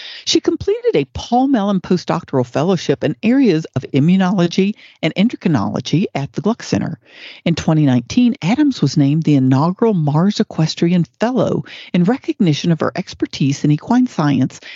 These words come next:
and dedication to creating a better world for horses. Adams was then tapped to provide mentorship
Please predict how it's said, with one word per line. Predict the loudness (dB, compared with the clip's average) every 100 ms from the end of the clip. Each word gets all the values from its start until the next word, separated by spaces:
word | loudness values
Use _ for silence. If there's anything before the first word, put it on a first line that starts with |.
| -2
and | 0
dedication | 2 0 0 0 0 -2 -4
to | -4 -2
creating | 0 2 2 0 -2 -4
a | -2
better | 0 0
world | 2 2 0 -2
for | 0
horses. | 0 0 -4 -8 -12 -20 _ _ _ _ -20 -20 -6
Adams | 0 0 0 0
was | -2 0
then | 0 0 -4
tapped | -4 -2 -2 -2
to | -2
provide | 0 0 -2
mentorship | -2 -2 0 -2 0 -2